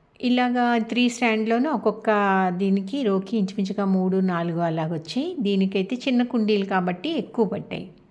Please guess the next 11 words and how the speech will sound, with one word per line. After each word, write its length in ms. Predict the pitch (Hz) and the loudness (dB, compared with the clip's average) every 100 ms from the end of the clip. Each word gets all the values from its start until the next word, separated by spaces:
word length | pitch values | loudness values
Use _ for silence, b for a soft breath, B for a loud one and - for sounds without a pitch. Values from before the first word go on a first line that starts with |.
| _ B B B B B - - | _ B B B B B -12 -2
చూడండి, 320 | 240 226 233 | 0 2 2
ఆ 80 | 302 | 0
పైది 420 | 214 196 185 185 | 0 0 2 0
రోజు, 460 | 185 175 185 180 339 | 0 2 0 0 -4
తర్వాత 480 | 349 175 170 170 175 | -2 -2 -2 -2 -2
ఇక్సోరా 560 | 170 170 - 180 175 | -4 -6 -4 -2 -2
ప్లాంట్, 460 | 170 175 170 180 269 | -4 -4 -2 -2 -2
ఈ 60 | |
చివరిది 840 | 294 - 185 180 175 175 180 175 180 B B - | -4 -2 0 0 0 2 0 0 -4 B B -4
తమలపాకు 640 | 196 185 185 196 185 - 196 | 0 0 0 0 -2 -2 -6
చెట్టు, 480 | - - 262 392 | -6 -4 -4 -4